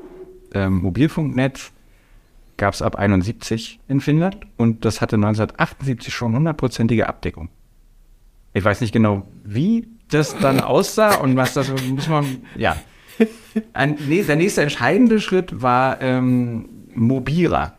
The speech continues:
Und zwar neunundsiebzig haben, äh, z-, also hat Nokia mit einem anderen Unternehmen ein Joint Venture gegründet, das hieß, äh, Mobira. Und das hat die ersten Mobiltelefone für dieses Netzwerk entwickelt, eins G.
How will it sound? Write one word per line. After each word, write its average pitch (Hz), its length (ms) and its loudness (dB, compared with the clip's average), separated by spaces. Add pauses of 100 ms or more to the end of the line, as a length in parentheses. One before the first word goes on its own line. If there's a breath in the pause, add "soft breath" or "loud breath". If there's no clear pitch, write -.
Und 117 240 -2
zwar 120 340 2 (600)
neunundsiebzig 160 840 0
haben, 127 440 -2
äh, 113 300 -2
z-, - 220 -10
also 98 260 -4
hat 117 140 -4
Nokia 123 200 0
mit 110 120 0
einem 107 100 0
anderen 147 300 0
Unternehmen 131 480 2
ein 113 100 4
Joint 104 240 0
Venture 143 260 -2
gegründet, 135 360 -2
das 107 160 -2
hieß, - 320 -8
äh, 104 180 -4
Mobira. 160 520 0 (480 loud breath)
Und 120 160 0
das 117 180 -4
hat - 300 -4
die - 300 -2
ersten 107 280 0
Mobiltelefone 107 880 0
für 101 140 -4
dieses 98 240 -4
Netzwerk 98 560 -2
entwickelt, 120 540 0
eins 101 320 0
G. 82 180 -4